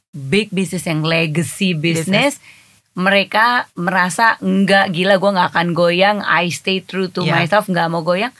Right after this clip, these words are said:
Speaker 1: Asli, mati sekarang.
Speaker 2: Iya.
Speaker 1: You've seen lah gitu loh.
Speaker 2: Iya.
Speaker 1: Di sini banyak, sekarang banyak banget yang kayak begitu gitu. So,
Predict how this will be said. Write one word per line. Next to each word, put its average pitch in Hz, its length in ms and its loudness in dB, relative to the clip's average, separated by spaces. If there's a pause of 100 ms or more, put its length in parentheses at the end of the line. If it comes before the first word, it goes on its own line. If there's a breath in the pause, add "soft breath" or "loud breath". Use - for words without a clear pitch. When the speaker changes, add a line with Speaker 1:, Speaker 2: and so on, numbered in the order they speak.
(340 soft breath)
Speaker 1:
Asli, 214 480 -4
mati 180 480 -2
sekarang. 165 420 0
Speaker 2:
Iya. 175 160 -2
Speaker 1:
You've 214 320 -2
seen 294 300 0
lah 196 200 -2
gitu 165 240 -8
loh. 170 120 -4
Speaker 2:
Iya. 156 100 0
Speaker 1:
Di 147 80 -2
sini 196 100 -4
banyak, 165 320 -2
sekarang 175 320 -2
banyak 165 300 0
banget 165 400 -2
yang 160 140 -4
kayak 151 180 -4
begitu 151 460 -6
gitu. 160 180 -8
So, 156 320 -2